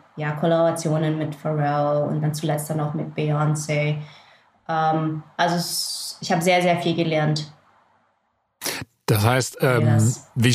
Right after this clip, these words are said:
Speaker 2: wie stelle ich mir das dann vor? Ich nehme an, dass man wahrscheinlich dann nicht im Zoom-Call mit Beyoncé sitzt, sondern dass,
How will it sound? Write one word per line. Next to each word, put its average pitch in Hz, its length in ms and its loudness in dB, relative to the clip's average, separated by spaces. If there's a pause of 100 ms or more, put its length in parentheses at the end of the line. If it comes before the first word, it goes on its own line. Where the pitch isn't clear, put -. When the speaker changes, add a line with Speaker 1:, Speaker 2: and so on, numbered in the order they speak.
(140)
Speaker 2:
wie 139 100 6
stelle 147 200 4
ich 131 100 0
mir 147 100 4
das 139 180 2
dann 123 220 2
vor? 160 460 2
Ich 113 140 0
nehme 131 220 4
an, 127 120 2
dass 123 160 2
man 123 260 4
wahrscheinlich 117 380 2
dann 117 160 2
nicht 131 240 2
im 131 160 4
Zoom-Call 135 540 4
mit 127 220 2
Beyoncé 135 500 4
sitzt, 156 420 0
sondern 120 300 4
dass, 113 280 2